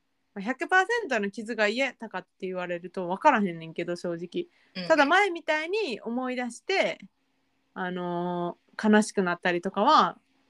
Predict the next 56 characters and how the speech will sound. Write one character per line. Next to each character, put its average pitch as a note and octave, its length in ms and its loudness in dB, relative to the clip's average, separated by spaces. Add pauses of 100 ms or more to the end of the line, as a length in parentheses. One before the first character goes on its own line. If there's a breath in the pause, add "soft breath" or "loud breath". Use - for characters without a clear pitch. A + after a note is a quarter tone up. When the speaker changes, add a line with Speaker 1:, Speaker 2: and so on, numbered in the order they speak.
(360)
Speaker 1:
も E4+ 80 0
う G3+ 100 -2
大 E3+ 280 4
丈 F3+ 160 0
夫 E3+ 120 -16
な - 80 -12
ん - 80 -20
か - 160 -18
な。 - 240 -20 (120)
か G#3 160 2
な F#3+ 120 4
り E3+ 100 -6
減 F3+ 160 -8
っ - 20 -14 (100)
た。 - 200 -10 (500)
Speaker 2:
い F#3 60 -2
や、 F#3 60 0
こ E4 180 0
の F4+ 140 4
エ F#4+ 80 0
ピ - 80 -8
ソ A#3+ 140 6
ー G3 40 0
ド F3+ 80 2
で E3+ 60 0
泣 A#3 200 4
い - 40 -2
て D#4 60 -4
な A#3 80 6
い F#3 60 2
だ F#3+ 120 2
け G3+ 120 2
で F3+ 300 2 (240)
Speaker 1:
う G#3 60 -2
ん。 - 20 2
Speaker 2:
成 G3 160 2 (120)
長 A#3+ 220 4
よ。 - 140 -2 (500)
Speaker 1:
そ A3+ 80 2
う G3+ 40 4
や F#3 40 0
な。 F3+ 200 -6
マ G#3+ 360 8
ジ A#3 140 2
前 C4 320 8
は G3 160 0
も F#3+ 140 -4
う - 20 2
や A3 80 2
ば C4 120 -6
か A3+ 100 -6
っ - 80 -4
た F3 80 -12
も D#3+ 100 -16
ん E3 100 -16
な。 F3 240 -4